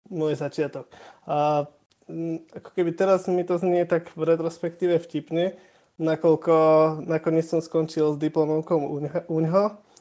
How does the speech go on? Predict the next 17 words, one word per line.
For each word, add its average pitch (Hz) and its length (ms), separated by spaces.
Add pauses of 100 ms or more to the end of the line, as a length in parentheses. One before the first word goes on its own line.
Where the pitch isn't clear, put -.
(140)
a 147 320
za 151 160
ktorú 151 160
som 151 160
dostal, 147 400
tuším, 151 400
aj 143 160
pochválny 151 560
list 147 320 (160)
dekana 170 640
alebo 135 240
niečo 143 320
také, 165 480
lebo 147 240
bola 143 400
kvázi 143 400
výskumná. 165 640